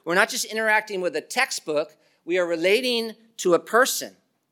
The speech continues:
And it's a, a little bit of an unusual situation because it's like a letter we're reading, but it's like a letter where the person's there with you, and he's seeking to communicate with you through his word as you read it.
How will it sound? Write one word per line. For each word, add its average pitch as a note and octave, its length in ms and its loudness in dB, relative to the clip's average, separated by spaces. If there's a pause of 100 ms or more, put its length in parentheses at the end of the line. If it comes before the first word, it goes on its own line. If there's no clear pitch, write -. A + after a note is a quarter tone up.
(1200)
And D3 80 -8
it's E3 160 -6
a, C#3+ 260 6
a C#3 80 -4
little A#3 220 4
bit A3 140 2
of F3 140 0
an E3 100 0
unusual F3+ 460 -2
situation D#3+ 720 -2
because C#3+ 340 -2
it's C#3+ 160 -8
like E3 260 4
a A3+ 60 4
letter E3 540 2
we're D3+ 160 -4
reading, C#3+ 460 -8 (480)
but E3 120 2
it's E3+ 200 -2
like F#3+ 340 2
a B3+ 80 4
letter G3+ 640 6
where F3+ 140 2
the E3+ 80 -2
person's G#3 420 0
there E3+ 180 2
with F#3 320 4
you, B2 280 -8 (500)
and D#3+ 120 -6
he's D#3+ 180 -6
seeking A#3 360 -6
to F#3 80 -2
communicate F#3 720 -2
with D#3 180 -4
you D3 360 -4 (800)
through G#3 240 4
his G#3 160 4
word G3 380 6
as D#3 300 2
you F#3 120 -8
read A#3 240 -4
it. A2 220 -6